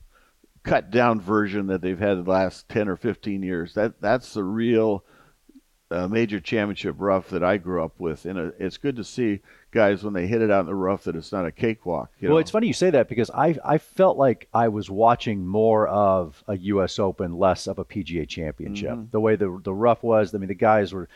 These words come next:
Speaker 2: maybe the greens weren't rolling at a, you know, a seventeen on Stemp, but it was, it felt like a U S Open conditions.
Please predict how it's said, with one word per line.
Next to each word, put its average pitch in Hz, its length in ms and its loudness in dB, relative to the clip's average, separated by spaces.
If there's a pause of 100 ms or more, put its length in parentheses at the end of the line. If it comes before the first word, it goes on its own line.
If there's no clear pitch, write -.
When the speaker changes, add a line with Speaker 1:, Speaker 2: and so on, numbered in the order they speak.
(200)
Speaker 2:
maybe 143 220 0
the 120 60 0
greens 117 360 0
weren't 104 160 0
rolling 117 300 4
at 104 120 4
a, 95 240 2
you 123 100 -2
know, 101 160 2
a 90 80 0
seventeen 110 680 0
on 107 140 0
Stemp, 135 360 2
but 120 120 4
it 120 40 4
was, 110 160 -2 (440)
it 147 180 0
felt - 240 4
like 127 180 0
a 110 40 -2
U 101 160 2
S 90 160 -2
Open 92 300 -2
conditions. - 760 -8